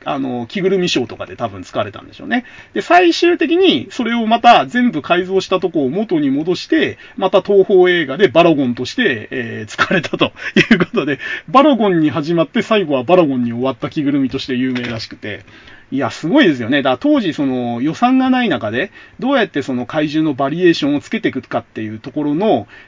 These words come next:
えー、一番その体現してる怪獣なのがこのネロンガじゃないかなと、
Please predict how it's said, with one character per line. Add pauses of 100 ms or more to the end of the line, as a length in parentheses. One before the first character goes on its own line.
え
ー、
一
番
そ
の (100)
体
現
し
て
る
怪
獣
な
の
が
こ
の
ネ
ロ
ン
ガ
じ
ゃ
な
い
か
な
と、